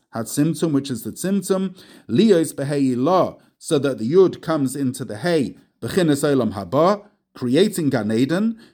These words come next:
Shehi B'chinas Yesh Me'ayin Lahan Chaloi Hava Yesh Kanal. In other words, the Neshama,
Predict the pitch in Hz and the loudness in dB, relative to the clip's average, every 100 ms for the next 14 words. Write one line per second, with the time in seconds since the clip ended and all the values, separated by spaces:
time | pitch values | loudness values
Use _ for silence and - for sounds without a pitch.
0 | _ - 131 196 180 165 226 208 - 180 | _ -6 -2 -2 -2 -2 0 -2 0 0
1 | 208 165 170 196 220 190 175 208 202 190 | 0 -2 -2 2 2 0 -2 -2 -2 -2
2 | 185 185 180 165 160 175 180 - 151 139 | 0 0 0 0 0 0 0 0 0 2
3 | 110 - 123 147 180 165 135 113 - 104 | 0 -6 -4 -2 0 0 0 -2 -12 -10
4 | 107 98 - 185 180 107 | -8 -6 0 2 2 0